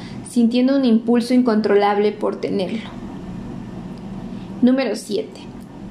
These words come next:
la ansiedad. La ansiedad es una emoción de inquietud extrema,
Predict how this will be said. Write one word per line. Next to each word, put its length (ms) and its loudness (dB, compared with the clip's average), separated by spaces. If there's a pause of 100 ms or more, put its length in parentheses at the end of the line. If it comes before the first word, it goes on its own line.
(260)
la 220 4
ansiedad. 480 -2 (1300)
La 120 4
ansiedad 340 2
es 140 -2
una 140 2
emoción 520 2
de 60 4
inquietud 500 2
extrema, 680 0